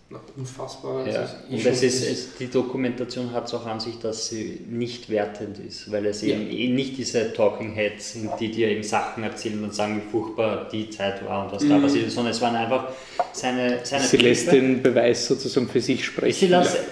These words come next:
Speaker 1: Ja.
Speaker 2: er erzählt die Geschichte von sich selber und es
Speaker 1: Wobei man
Speaker 2: ist
Speaker 1: sagen
Speaker 2: halt
Speaker 1: muss
Speaker 2: so, dass er sich selber
Speaker 1: Ja.
Speaker 2: dadurch total disqualifiziert. Und interessant sind zum Beispiel dann so, so Fragen, die so unbeantwortet waren. Also ich finde zum Beispiel, wie er noch jung ist und die ganze Zeit davon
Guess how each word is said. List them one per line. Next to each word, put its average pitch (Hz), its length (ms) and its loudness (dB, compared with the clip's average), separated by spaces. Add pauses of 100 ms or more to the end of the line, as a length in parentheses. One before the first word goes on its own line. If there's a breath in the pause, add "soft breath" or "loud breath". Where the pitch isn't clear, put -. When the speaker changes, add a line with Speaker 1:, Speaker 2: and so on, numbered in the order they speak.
Speaker 1:
Ja. 170 260 6
Speaker 2:
er 156 100 0
erzählt 147 440 -4
die 139 80 -4
Geschichte 139 420 -4
von 135 160 -4
sich 127 220 -4
selber 123 360 -2
und 120 160 -2
es - 440 -6
Speaker 1:
Wobei 139 220 2
man 143 40 6
Speaker 2:
ist 143 80 6
Speaker 1:
sagen 139 140 6
Speaker 2:
halt 139 80 8
Speaker 1:
muss 135 120 4
Speaker 2:
so, 131 60 -2 (100)
dass 131 200 -4
er 120 60 -2
sich 120 300 -2
selber 117 340 2 (120)
Speaker 1:
Ja. - 80 4
Speaker 2:
dadurch 117 300 0
total 110 400 2 (420 loud breath)
disqualifiziert. 113 1000 -2
Und 120 240 -2 (220)
interessant 139 680 0 (320)
sind 139 240 -6
zum 135 100 -6
Beispiel 131 220 -2
dann 135 120 2
so, 127 220 2
so 120 160 -4 (140)
Fragen, 113 360 0
die 123 60 -2
so 123 160 -2 (140)
unbeantwortet 117 1000 -4
waren. 110 220 -2
Also 120 100 -4
ich 117 60 -4
finde 120 180 -8
zum 117 140 -8
Beispiel, 123 480 -2 (340 loud breath)
wie 123 100 0
er 123 80 4
noch 120 300 2
jung 120 320 4
ist 117 160 -4
und 113 160 -8
die 117 80 -8
ganze 110 400 -6
Zeit 113 320 -4
davon 110 300 -6